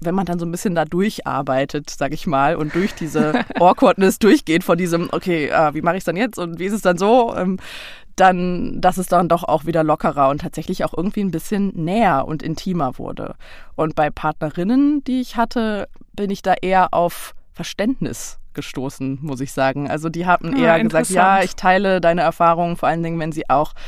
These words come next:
Speaker 1: zum Beispiel bisexuell waren, auch mit Männern Sex hatten, sagen sie, ja, kenn ich, können wir auch anders machen. Es war so ein bisschen, die waren's irgendwie ein bisschen gewohnter,
Speaker 2: So ist gar kein,
Speaker 1: äh,
Speaker 2: gar kein Ding, so.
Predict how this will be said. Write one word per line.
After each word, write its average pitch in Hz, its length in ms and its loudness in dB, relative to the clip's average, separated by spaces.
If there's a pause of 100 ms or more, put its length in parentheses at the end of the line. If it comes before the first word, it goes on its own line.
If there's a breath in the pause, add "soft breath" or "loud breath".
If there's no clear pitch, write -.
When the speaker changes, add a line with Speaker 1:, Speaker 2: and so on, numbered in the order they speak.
(360 loud breath)
Speaker 1:
zum 175 120 -6
Beispiel 170 220 -2
bisexuell 175 720 2
waren, 156 400 2
auch - 160 -2
mit 170 140 -6
Männern 170 220 0
Sex 156 200 -8
hatten, 151 260 -4
sagen 156 160 -6
sie, 156 80 -8
ja, 175 360 4 (500)
kenn 190 220 2
ich, - 400 -4 (240)
können 175 200 -2
wir 165 320 4
auch - 100 -2
anders 165 320 0
machen. 160 280 -4
Es - 100 -8
war 190 120 4
so 202 80 -2
ein 180 60 -6
bisschen, 170 480 -2 (440 soft breath)
die 170 140 -2
waren's 190 260 4
irgendwie 185 240 0
ein 170 40 0
bisschen 175 260 0
gewohnter, 160 880 2
Speaker 2:
So - 80 -6
ist 156 60 0
gar 202 140 2
kein, 208 260 0
Speaker 1:
äh, - 20 -8
Speaker 2:
gar 196 140 0
kein 214 220 0
Ding, 185 320 0
so. 214 280 -8